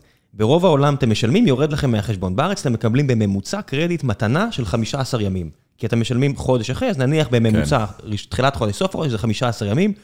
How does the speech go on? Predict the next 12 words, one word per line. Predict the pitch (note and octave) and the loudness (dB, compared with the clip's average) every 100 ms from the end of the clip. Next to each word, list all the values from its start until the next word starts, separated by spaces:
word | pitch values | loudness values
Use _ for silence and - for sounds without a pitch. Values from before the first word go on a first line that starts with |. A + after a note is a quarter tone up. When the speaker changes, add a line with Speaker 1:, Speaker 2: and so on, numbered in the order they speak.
| _ _ _ G2+ | _ _ _ -10
Speaker 1:
ובמדינות | F#2+ G#2 A2 - G#2 G#2+ A2+ F3 | -2 4 4 4 0 2 2 2
אחרות | G3 A#3+ C#3+ | 0 0 0
אנשים | A#2+ E3 | 0 -2
נתקעים | F3+ - C3+ D#3 C3 | -2 -2 0 0 0
בלי | C3+ | -2
כסף, | C3+ E3 - F#3 - | 0 -4 -6 -8 -6
אז | A2+ | 0
נולדה | A#2 A2+ D3+ | 0 2 0
תעשייה | F3 D3 - C3+ D#3+ E3+ - - _ _ _ | -2 -6 -2 0 2 0 -4 -20 _ _ _
שנקראת | A2+ G#2 C3 - C3 | -6 -2 -2 0 2
payday | B2+ A2+ G#2 | 4 4 4
loans, | C#3 G3+ G2 - | 4 4 2 -2